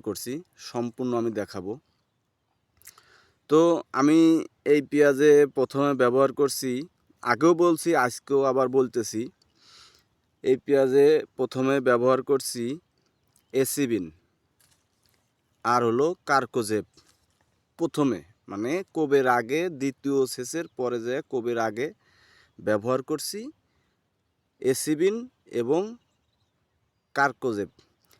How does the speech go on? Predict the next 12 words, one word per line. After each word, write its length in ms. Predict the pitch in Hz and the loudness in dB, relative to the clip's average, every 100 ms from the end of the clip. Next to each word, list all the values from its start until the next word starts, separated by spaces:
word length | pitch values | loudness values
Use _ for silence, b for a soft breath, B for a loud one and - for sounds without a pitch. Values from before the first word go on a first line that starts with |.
| _ - | _ -4
আর 120 | 135 147 | -2 -2
একটা 180 | - 147 | -2 -6
কথা 140 | 139 151 | -4 -2
আপনাদের 240 | 151 160 160 | -2 -2 0
বলে 200 | 151 143 | 2 4
রাখি, 220 | 127 - 139 - _ b b _ 110 | 2 -2 -8 -10 _ b b _ -4
যদি 180 | 135 143 | -2 0
আপনার 220 | 127 143 139 | -2 -2 0
এই, 120 | 139 - | -2 -4
আমার 280 | - 120 123 | -4 -2 0
এই 100 | 127 - | -2 -4
চ্যানেলে 340 | 131 127 131 | -2 0 0